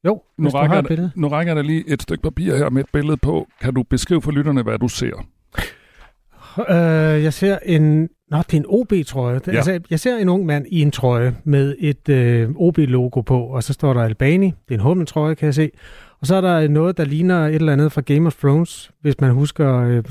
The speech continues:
Speaker 1: chefen for de der zombier, der togede rundt i landskabet i nogle år. Hvis han fik skæg, så ville han se ud, <laughs> og så har han en guldhat på også. En guldhjelm. Vikingehjelm. Og der er flammer. Det ligner sådan et østeuropæisk, øh, Melodi Grand Prix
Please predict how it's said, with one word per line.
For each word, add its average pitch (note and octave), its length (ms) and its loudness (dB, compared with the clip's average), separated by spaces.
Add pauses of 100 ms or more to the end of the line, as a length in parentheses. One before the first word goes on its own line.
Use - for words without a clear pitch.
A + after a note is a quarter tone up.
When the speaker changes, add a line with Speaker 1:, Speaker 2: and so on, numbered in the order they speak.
(140)
Speaker 1:
chefen C#3 420 0
for A#2+ 360 0
de C3 140 -8
der B2 280 2
zombier, C3 480 0
der - 160 -6
togede B2 360 2
rundt C3 260 -2
i A#2+ 200 0
landskabet B2 540 0
i A#2+ 80 2
nogle A#2+ 260 2
år. A#2+ 180 -2 (180)
Hvis C#3 160 -2
han F3 160 0
fik - 160 -4
skæg, C#3+ 360 -6
så D#3+ 100 -2
ville D3 100 2
han D3 100 2
se D3 120 0
ud, C#3 280 -6 (100)
<laughs> - 160 -6
og D#3 80 0
så C#3+ 80 -4
har C#3 60 0
han C#3+ 100 2
en C3 100 2
guldhat C#3+ 500 0
på C#3 120 -2
også. A#2+ 300 -8
En B2 60 -4
guldhjelm. D#3 600 -2
Vikingehjelm. D3 640 0 (320)
Og C#3+ 40 -4
der E3 60 0
er D#3 40 -2
flammer. F3 400 -2 (360)
Det E3 100 2
ligner F#3+ 180 2
sådan F#3 200 0
et - 60 -4
østeuropæisk, E3+ 800 0
øh, D3 140 2
Melodi C#3+ 260 0
Grand D3+ 240 0
Prix C#3 220 0